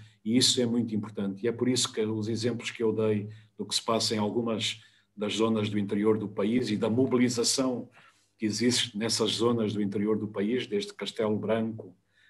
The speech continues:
eh, Bragança, Évora, enfim,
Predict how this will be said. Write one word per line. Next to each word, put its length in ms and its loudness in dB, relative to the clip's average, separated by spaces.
eh, 540 -4
Bragança, 920 0
Évora, 760 0
enfim, 400 -4